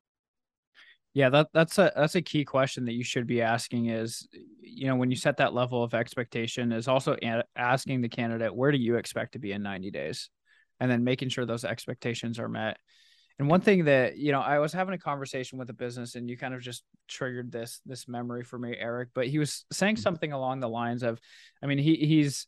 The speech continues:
Speaker 1: he's about seventy employees today. Um, really, a lot of his growing pains happen around thirty to forty employees when you really start to need to develop systems and processes.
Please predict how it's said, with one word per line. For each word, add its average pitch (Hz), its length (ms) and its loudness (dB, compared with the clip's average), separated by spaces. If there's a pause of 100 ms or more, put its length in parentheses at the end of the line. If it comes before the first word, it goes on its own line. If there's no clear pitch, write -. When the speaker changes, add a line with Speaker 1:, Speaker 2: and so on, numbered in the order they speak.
(540)
Speaker 1:
he's 170 100 -2
about 175 180 4
seventy 147 320 2
employees 127 480 0
today. 123 480 0
Um, 120 420 -4
really, 143 240 4
a 127 60 2
lot 120 140 2
of 120 80 -2
his 123 140 -6
growing 120 320 -2
pains 117 400 -2
happen 120 340 -2
around 110 340 -4
thirty 113 340 -2
to 120 80 -10
forty 113 300 -4
employees 110 460 -2
when 113 140 -4
you 110 100 -4
really 117 280 -2
start 113 260 -4
to 113 60 -4
need 113 200 -4
to 117 200 -2
develop 113 400 -2
systems 120 420 -4
and 107 100 -6
processes. 127 840 -4